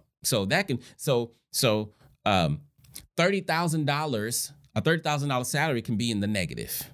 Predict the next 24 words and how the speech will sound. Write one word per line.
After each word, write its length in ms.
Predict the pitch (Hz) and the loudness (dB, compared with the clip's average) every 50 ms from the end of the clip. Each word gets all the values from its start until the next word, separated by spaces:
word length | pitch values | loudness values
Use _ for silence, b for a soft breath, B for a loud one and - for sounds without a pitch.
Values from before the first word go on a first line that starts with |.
| - - _ | -20 -20 _
for 220 | - - 120 101 | -2 2 4 4
you. 240 | 98 92 76 60 - - _ B B B B B B B B B B B B _ _ | 4 4 2 0 -4 -14 _ B B B B B B B B B B B B _ _
If 280 | - 151 151 147 147 - _ - | 4 4 4 4 0 -4 _ -2
you 140 | - 123 123 | 2 4 4
was 140 | 117 98 113 | 4 2 0
once 220 | 117 120 117 - | -2 -4 -2 -2
making 240 | 117 110 107 107 95 | -2 -2 -2 -4 -6
fifty 400 | - - 110 110 - - 113 104 | -2 0 -2 -2 0 -2 -2 -2
or 60 | 95 | 0
sixty, 500 | 95 - 127 107 - - - 113 95 _ - | 0 0 -2 -2 -2 -2 -4 -4 -6 _ -2
or 260 | 147 180 180 147 127 | 0 2 2 2 0
that's 260 | 120 120 123 - - | -4 -6 -6 -6 -4
your 120 | 135 113 104 | -4 -2 -2
goal, 500 | 95 127 139 139 120 95 90 98 101 - | 0 -2 0 0 0 -2 -4 -6 -8 -6
but 160 | - 110 - | -4 -2 0
you 60 | 135 | 2
don't 160 | 123 117 107 101 | 2 2 2 0
believe 260 | 110 110 113 107 98 | -2 -2 -2 -2 -2
you 120 | 117 117 | -4 -4
can. 260 | - 113 95 90 87 B B B B B B B | -2 -2 -2 -2 -4 B B B B B B B
So 380 | - - 147 123 117 113 - b b - | -2 2 2 4 4 2 -2 b b 0
making 360 | 110 131 143 139 123 110 104 | 2 2 2 2 0 -6 -6
thirty 340 | - - 151 147 131 123 120 | -4 -2 0 2 2 0 -2
thousand 600 | - 135 139 151 156 156 123 101 101 101 104 | -2 -4 -2 0 0 0 0 0 0 -2 -2